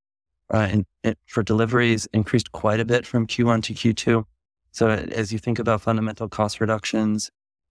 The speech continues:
uh, it's important to adjust for that. And then secondly, you know, as we continue to work on reducing our Austin and Berlin costs, which, um, we did quite a bit of that from Q one to Q two, you know, these factories are still, uh, slightly above Model Y production costs elsewhere.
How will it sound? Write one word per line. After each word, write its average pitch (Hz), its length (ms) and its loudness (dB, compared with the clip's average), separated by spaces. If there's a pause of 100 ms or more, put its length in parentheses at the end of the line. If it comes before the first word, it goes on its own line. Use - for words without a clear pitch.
(140)
uh, 107 160 2
it's 101 180 -2
important 101 360 0
to 113 80 -2
adjust 98 340 -2
for 127 140 0
that. 135 340 -4 (800)
And 120 160 6
then 120 100 4
secondly, 117 960 0 (320)
you 117 100 0
know, 110 80 4
as 110 220 -2
we 120 180 0
continue 123 420 2
to 117 100 2
work 113 260 2
on 113 120 2
reducing 107 480 0
our 104 120 0
Austin 107 340 -2
and 104 120 4
Berlin 107 300 2
costs, 95 500 -4 (460)
which, - 280 0 (180)
um, 98 240 0 (260)
we 113 140 2
did 110 200 0
quite 135 200 0
a 120 40 0
bit 123 140 0
of 113 140 -8
that 101 320 -4
from 104 280 -4
Q 107 200 -4
one 101 160 -2
to - 120 -8
Q 104 180 0
two, 101 380 0 (680)
you 113 80 4
know, 117 40 4
these 120 180 0
factories 120 560 0
are 107 80 2
still, 110 680 -2
uh, 107 100 2
slightly 110 380 -2
above 104 400 -4
Model 104 220 -4
Y 104 160 -4
production 104 440 -2
costs 101 300 -2
elsewhere. 101 500 -4